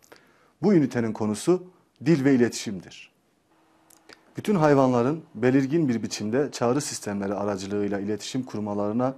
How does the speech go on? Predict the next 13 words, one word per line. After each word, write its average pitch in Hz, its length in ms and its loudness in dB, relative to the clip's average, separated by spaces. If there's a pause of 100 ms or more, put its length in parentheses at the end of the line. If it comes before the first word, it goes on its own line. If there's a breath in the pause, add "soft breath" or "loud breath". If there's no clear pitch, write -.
karşın 113 480 -8 (680 soft breath)
dil 165 180 2
kullanan 104 480 -6
tek 156 300 -2
hayvan 113 360 0 (340 soft breath)
insandır. 110 680 -8 (600 soft breath)
Dil, 165 240 4 (460 soft breath)
hayvan 113 360 2
çağrı 135 300 0
sistemlerinden 95 840 -6 (440 soft breath)
açık - 300 -4
oluşuyla 117 420 -2
ayrılır. 82 460 -12